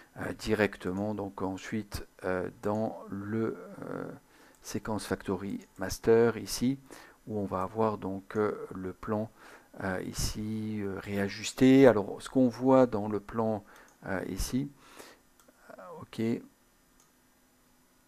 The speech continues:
on va enclencher les shoots, et donc si on est sur le plan deux, eh bien on le voit ici, donc on voit au début, on voit, il avance, et le plan se termine ici,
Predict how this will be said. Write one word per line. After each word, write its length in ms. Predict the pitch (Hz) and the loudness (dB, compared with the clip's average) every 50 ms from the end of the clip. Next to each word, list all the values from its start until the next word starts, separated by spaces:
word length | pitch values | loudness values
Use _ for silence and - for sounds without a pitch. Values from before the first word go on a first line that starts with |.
| _ _ _ _ _ _ _ _ _ _ _ _ _ _ - | _ _ _ _ _ _ _ _ _ _ _ _ _ _ -16
on 80 | - 95 | -16 -10
va 260 | 98 95 80 - - _ _ _ _ - | -8 -8 -10 -10 -14 _ _ _ _ -6
enclencher 520 | 120 110 - - 110 107 95 - - 98 | -6 -6 -2 -2 -2 -2 -2 -4 -4 -4
les 120 | 92 90 | -4 -4
shoots, 600 | 87 - - 113 117 117 117 117 - - - - _ | -6 -4 -4 -2 0 0 0 -2 -4 -8 -16 -12 _
et 100 | - 98 | -6 -6
donc 280 | 95 101 95 - - - | -4 -4 -6 -8 -10 -14
si 180 | - - - | -12 -6 -4
on 120 | 110 104 101 | -2 -2 -2
est 100 | 101 98 | -4 -6
sur 160 | 98 - 98 | -6 -4 -4
le 100 | 95 92 | -6 -6
plan 260 | - - 98 92 92 | -6 -8 -10 -10 -10
deux, 320 | 90 85 95 101 - - - - | -8 -6 -6 -4 -4 -6 -8 -10
eh 60 | - | -12
bien 180 | 85 90 90 87 | -10 -10 -10 -10
on 80 | 90 | -10
le 80 | 87 87 | -12 -14
voit 300 | 87 - 98 98 92 - | -14 -12 -8 -6 -6 -6
ici, 480 | - - - - - 117 120 120 117 | -6 -10 -12 -6 0 0 2 2 0
donc 200 | 113 - - - - - - - - - _ _ | -2 -4 -10 -10 -14 -20 -20 -20 -20 -20 _ _
on 40 | - | -6
voit 120 | 98 104 101 | -2 0 0
au 80 | 98 | 0
début, 640 | 92 95 95 - - 104 117 123 127 123 127 131 127 - - - - - _ _ _ | -2 -4 -8 -8 -4 0 2 4 6 6 6 6 4 2 -6 -18 -20 -20 _ _ _
on 80 | - 98 | -20 -18
voit, 380 | - - - 110 107 110 - - - | -12 -4 0 2 2 2 0 -4 -6
il 140 | 104 98 95 | -6 -4 -4
avance, 520 | 90 - 101 110 117 123 - - - - - - | -4 -4 -4 -4 -4 -4 -6 -10 -14 -16 -8 -4
et 140 | 110 110 110 | -4 -4 -4
le 120 | 98 101 | -4 -8
plan 200 | 95 - 104 101 | -8 -6 -6 -6
se 160 | 95 - - | -6 -8 -6
termine 300 | - 92 90 95 101 101 | -4 -4 -2 -2 -2 -2
ici, 360 | 104 101 98 - - 143 147 | -4 -4 -6 -2 -2 -2 -2